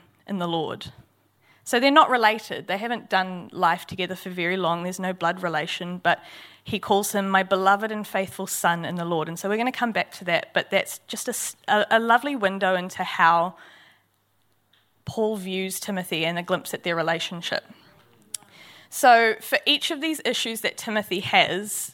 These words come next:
Paul has something to say. So his tuakana, his mentor, his significant older voice has advice, wisdom, counsel to give Timothy. And so for the first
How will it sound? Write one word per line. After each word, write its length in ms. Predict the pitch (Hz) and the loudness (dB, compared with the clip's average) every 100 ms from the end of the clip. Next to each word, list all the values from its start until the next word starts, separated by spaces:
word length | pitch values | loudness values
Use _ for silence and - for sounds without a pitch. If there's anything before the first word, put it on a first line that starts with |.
| - - | -16 -4
Paul 260 | - 196 | 2 2
has 200 | 185 196 | 2 -2
something 340 | - 180 - 185 | 2 0 0 -6
to 100 | 196 | -6
say. 360 | - 160 - - - - _ _ _ _ _ _ _ | -2 -2 -2 -8 -20 -20 _ _ _ _ _ _ _
So 160 | - 202 | -2 0
his 240 | 196 220 | 2 0
tuakana, 640 | - - 202 202 196 185 185 | -2 4 4 4 2 4 4
his 240 | 208 202 | 0 -2
mentor, 500 | 190 190 190 - 185 | -2 -2 -2 2 2
his 200 | 180 196 | 2 -2
significant 720 | - 196 196 202 240 240 233 | -4 -4 -2 0 0 -2 -2
older 260 | - 208 202 | 2 2 0
voice 440 | 190 185 165 208 | -2 0 0 0
has 200 | - 214 | -4 -4
advice, 560 | 214 190 185 185 196 - | -4 -2 2 2 2 -4
wisdom, 540 | 196 185 185 185 180 | -2 -2 -2 -4 -6
counsel 500 | 180 - 180 - - 185 | -8 -4 -4 -4 -8 -8
to 120 | - | -8
give 300 | 180 160 - | -4 -4 -6
Timothy. 480 | - 180 170 147 151 | -8 -6 -4 -4 -4
And 120 | 185 | -2
so 140 | 220 | 0
for 160 | 214 240 | 0 -2
the 80 | 240 | -4
first 560 | - 285 330 - - | 2 4 4 0 -8